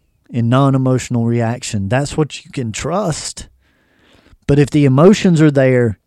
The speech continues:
you can't trust that. You're stuck in preference. You're stuck in I.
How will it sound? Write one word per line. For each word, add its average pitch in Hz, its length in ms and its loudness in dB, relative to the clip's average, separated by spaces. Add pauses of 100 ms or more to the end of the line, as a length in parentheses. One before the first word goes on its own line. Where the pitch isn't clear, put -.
you 139 120 -4
can't 156 320 -2
trust - 360 -2
that. 110 220 -4
You're 160 100 0
stuck - 320 -2
in 101 120 -6
preference. - 580 -4
You're 127 100 -2
stuck - 340 -4
in 104 200 -6 (100)
I. 110 580 -4